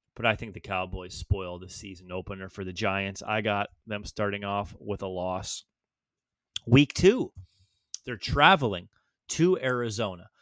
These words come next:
to play the Cardinals. I truly think the Arizona Cardinals perhaps may be the worst team in all of football, if not their bottom five.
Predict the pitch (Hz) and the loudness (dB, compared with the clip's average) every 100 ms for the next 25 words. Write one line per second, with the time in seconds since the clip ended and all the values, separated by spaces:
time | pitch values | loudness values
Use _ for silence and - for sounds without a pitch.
0 | _ 120 - 135 120 - 107 101 92 95 | _ -10 -4 -2 -2 -4 -2 -2 -6 -14
1 | - - 117 - 120 123 120 110 113 104 | -12 -6 -4 -2 -4 -6 -12 -12 -12 -6
2 | 101 104 104 98 95 104 98 98 98 - | -6 -6 -8 -12 -10 -10 -10 -12 -6 -6
3 | 110 113 - 117 101 104 98 90 110 104 | -4 -6 -6 -12 -14 -12 -14 -12 -10 -10
4 | - 113 98 101 98 95 - 104 107 101 | -8 -8 -8 -8 -8 -8 -12 -10 -8 -8
5 | 101 113 107 101 104 87 101 98 92 - | -10 -8 -8 -8 -10 -10 -10 -10 -14 -12
6 | 95 92 | -10 -10